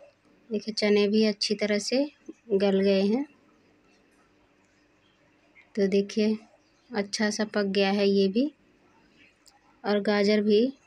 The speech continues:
हो गया है। अब ये हम गाजर के छिलकों को निकाल लेंगे, इसी तरह आसानी से निकल जाएगा ये छिलका।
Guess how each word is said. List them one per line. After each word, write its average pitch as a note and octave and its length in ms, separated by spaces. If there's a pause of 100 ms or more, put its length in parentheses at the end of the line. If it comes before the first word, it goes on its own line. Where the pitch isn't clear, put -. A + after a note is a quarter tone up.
हो G3+ 120
गया G3+ 240
है। A3 240 (480)
अब G3+ 220
ये G#3+ 160
हम A3 260
गाजर G3+ 440
के A3+ 60
छिलकों G#3+ 380
को G#3+ 120
निकाल G3+ 340
लेंगे, G3 400 (2500)
इसी G#3+ 280
तरह G3+ 340
आसानी G3+ 400
से G3+ 120
निकल G3+ 360
जाएगा F#3+ 280
ये F#3+ 100
छिलका। F#3+ 380